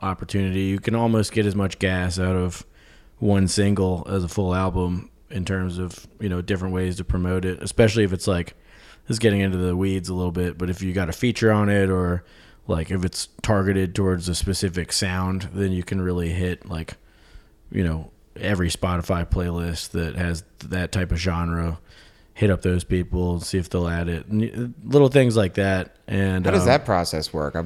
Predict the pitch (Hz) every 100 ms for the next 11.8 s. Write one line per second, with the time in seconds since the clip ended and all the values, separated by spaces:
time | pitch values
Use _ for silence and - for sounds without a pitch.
0 | 92 95 101 120 - 131 - 104 110 101
1 | 92 85 - 85 80 71 64 64 65 71
2 | 80 76 73 64 - - 85 76 - 80
3 | 78 64 - - - - - _ - -
4 | - - - _ - 73 69 69 62 -
5 | - - - - 82 80 82 78 80 73
6 | - 78 76 71 65 104 113 - 120 139
7 | 98 - 117 110 113 104 65 - - -
8 | - 135 139 131 175 170 127 135 131 117
9 | - 110 117 113 113 98 127 139 - 143
10 | 123 123 113 110 110 - 110 110 95 113
11 | 104 104 - 104 101 98 - -